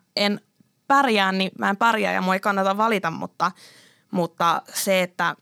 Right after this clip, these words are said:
kaikkien pitää ikään kuin suoriutua niistä samoista asioista ja sitten jää ulkopuolelle, jos ei vaan, niin kun, syystä tai toisesta suoriudu, niin se on mun mielestä se, niin kun, ongelma tässä. Ja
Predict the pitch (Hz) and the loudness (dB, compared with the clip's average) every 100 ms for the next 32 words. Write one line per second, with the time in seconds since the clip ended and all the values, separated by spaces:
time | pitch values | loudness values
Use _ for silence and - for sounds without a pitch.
0 | _ - 202 202 190 185 185 180 185 180 | _ -2 -2 0 -4 -4 -2 -2 -2 -4
1 | 180 - 240 202 175 175 175 180 - 190 | -4 0 2 2 -2 -6 -6 -4 -2 0
2 | 175 - 180 - 170 165 - 180 180 180 | 0 0 -2 -2 -2 -2 -4 -6 -6 -6
3 | - 180 180 190 196 185 - - - - | -4 0 0 2 0 -2 -6 -6 -6 -8
4 | 190 - - 90 90 87 - 165 - - | -6 -4 -4 -2 -2 -2 -4 -10 -8 -6
5 | 196 190 - 185 180 190 - 196 233 208 | -4 -4 -4 -2 -2 -4 -4 -4 0 0
6 | 175 - - 196 190 175 - - - - | -2 -6 -8 -6 -4 -4 -6 -6 -8 -8
7 | - 175 190 185 - - _ - 180 185 | -8 -8 -8 -8 -10 -12 _ -6 -2 0
8 | 190 208 233 - 262 - _ - - - | 0 0 -2 0 -2 -2 _ -20 -20 -20
9 | _ _ _ _ _ _ _ - 196 185 | _ _ _ _ _ _ _ -6 0 2
10 | 175 175 170 | 4 4 2